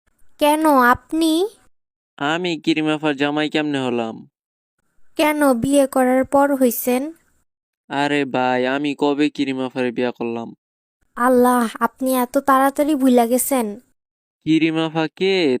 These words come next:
Speaker 2: তাকেই তো আমি চিনি না। আর আপনি আমাকে তার জামাই বানাই দিতেছেন?
Speaker 1: কিরিম আফারে সবাই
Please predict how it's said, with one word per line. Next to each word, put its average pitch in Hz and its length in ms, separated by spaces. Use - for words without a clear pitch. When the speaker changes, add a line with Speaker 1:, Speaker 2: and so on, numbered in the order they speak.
Speaker 2:
তাকেই 147 340
তো 147 140
আমি 143 160
চিনি 135 280
না। 117 240
আর 143 200
আপনি 151 360
আমাকে 160 320
তার 139 220
জামাই 131 340
বানাই 160 280
দিতেছেন? 139 640
Speaker 1:
কিরিম 302 380
আফারে 262 420
সবাই 233 400